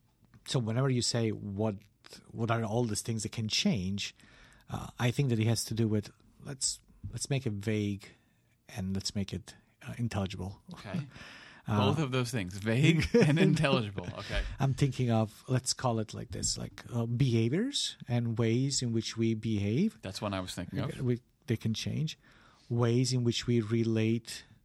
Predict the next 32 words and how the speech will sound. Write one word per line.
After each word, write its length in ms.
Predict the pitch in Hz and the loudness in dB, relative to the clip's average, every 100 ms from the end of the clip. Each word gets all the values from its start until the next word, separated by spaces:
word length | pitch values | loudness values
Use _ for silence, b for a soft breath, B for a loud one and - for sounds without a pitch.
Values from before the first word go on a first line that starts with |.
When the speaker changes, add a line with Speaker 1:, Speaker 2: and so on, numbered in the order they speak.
| _ - | _ -6
Speaker 1:
to 240 | - 113 | 0 0
pe-, 320 | - - 123 156 | -2 -6 -4 2
with 240 | 131 131 - | 2 2 -2
people 360 | 139 135 202 | -6 -2 -2
and 120 | 139 - | -2 -2
to 180 | 135 | -4
people, 480 | 139 170 175 226 269 - | -2 -4 -2 -4 -4 -6
like 180 | 110 - | -8 -2
the 80 | 113 | -2
way, 200 | 120 120 | 0 0
the, 160 | 127 | -2
the, 260 | 131 123 104 | 0 0 0
Speaker 2:
Okay. 100 | 123 | 0
Speaker 1:
the 180 | 120 123 | 2 4
interrelationship 960 | 131 131 120 117 113 - 175 - 214 | 2 2 4 4 4 0 -4 -2 -2
that 100 | - | -2
we 160 | 117 120 | -2 2
have 180 | 120 123 | 2 2
amongst 580 | 113 104 117 160 - - | 2 4 4 2 -2 -6
human 360 | 139 135 127 120 | -4 -2 -2 -2
being. 340 | 131 156 233 - B B B B B B B | -2 0 0 -4 B B B B B B B
Uh, 300 | - 113 117 113 _ - _ - | -6 -4 -4 -6 _ -20 _ -2
also, 460 | 143 139 - 135 | 0 2 2 2
things 300 | 131 123 120 | 2 0 0
that 100 | 120 | 0
can 160 | 120 110 | -2 -4
change 580 | - 117 117 123 123 - B B B B 123 | -4 -4 -2 -2 -4 -8 B B B B -4
are 280 | 107 110 117 | 0 0 0
the 140 | 123 | -2
relationship. 640 | 113 113 113 - 120 - | 2 2 2 0 -8 -6
Okay, 240 | 123 - 90 _ _ _ _ _ _ _ _ _ 135 | -8 -8 -14 _ _ _ _ _ _ _ _ _ -4
rewind. 320 | 123 90 | -2 -2